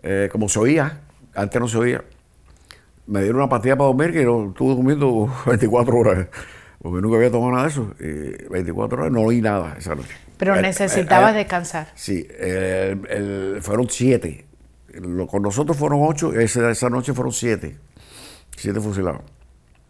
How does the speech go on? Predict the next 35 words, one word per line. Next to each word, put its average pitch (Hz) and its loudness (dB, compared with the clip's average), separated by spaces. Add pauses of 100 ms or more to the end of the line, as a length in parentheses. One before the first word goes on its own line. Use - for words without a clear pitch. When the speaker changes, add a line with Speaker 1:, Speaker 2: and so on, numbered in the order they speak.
(1600)
Speaker 1:
Y 92 -2
ya, 127 2
entonces 101 -2
fuimos 120 2
para 98 0
la 101 0
isla. 107 -8 (1120)
Speaker 2:
¿Y 185 -4
qué 202 2
pasó 226 0
en 214 0
Isla 214 2
de 190 0
Pino? 160 -8 (840)
Speaker 1:
Una 160 2
vez 190 6
me 185 2
preguntaron, 151 2 (560)
"Chico, 208 -6
¿cómo 175 2
tú 180 -2
te - -2
acostumbras 175 2
a - 0
hacer... 131 -2 (180)
Eh, 92 -8 (1160)
te 110 -6
costó 165 -2
trabajo 165 4
acostumbrarte 135 0
a 151 2
estar 147 0
preso, 165 -2 (720)
en 92 -8
presidio?". 139 0